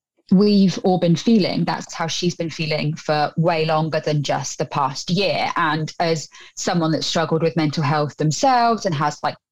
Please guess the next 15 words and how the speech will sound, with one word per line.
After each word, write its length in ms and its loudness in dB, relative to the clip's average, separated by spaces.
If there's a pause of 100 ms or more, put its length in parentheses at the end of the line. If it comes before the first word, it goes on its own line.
(120)
plenty 360 0
of 100 -2
friends 340 -4
that, 220 -2 (120)
especially 380 0
over 120 2
the 60 -2
past, 240 -2
like, 140 -4
few 180 2
months, 380 2 (360)
have 140 0
really 220 0
struggled, 560 -2
it 240 -2